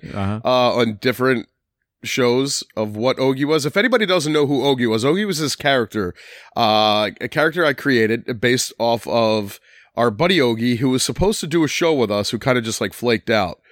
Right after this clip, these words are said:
Speaker 2: And I was getting pissed off because we, we seem to have a problem with this, where we, we try to get, this is why it ends up just being the two of us.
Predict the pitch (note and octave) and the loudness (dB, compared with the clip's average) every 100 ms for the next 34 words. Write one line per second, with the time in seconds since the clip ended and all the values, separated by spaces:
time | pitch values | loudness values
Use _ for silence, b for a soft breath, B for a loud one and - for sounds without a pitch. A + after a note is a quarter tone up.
0 | b b b b _ _ - D3+ C#3+ C#3+ | b b b b _ _ -6 0 2 2
1 | C#3 B2+ G#2+ D3+ B2 - C#3 - C#3 A#2+ | 0 -2 0 0 0 -2 -2 0 0 2
2 | G#2 - - B2 C3+ A#2+ F#3+ E3+ A3 C4 | 0 -4 -6 0 0 0 -2 0 0 0
3 | - G3 E3+ D#3 C#3 B2 G#2+ - b b | 0 0 2 2 2 2 -2 -14 b b
4 | b C3+ - E3 D#3+ C3+ A2+ F2+ F2 - | b -4 0 0 2 2 0 -2 -10 -6
5 | - b b b _ C3+ C3 C3 C3+ D#3 | -8 b b b _ 0 2 2 0 0
6 | D3 F#3 G3+ G3 F#3 G#3 G3+ F3+ E3+ E3 | 0 0 0 0 0 -2 -2 0 2 2
7 | D#3 C#3 C#3+ C#3 B2+ C#3 B2 A2 - A2+ | 2 2 0 0 0 2 2 0 -4 -8
8 | A2+ A#2+ G2 F2 - - | -2 0 0 -4 -8 -10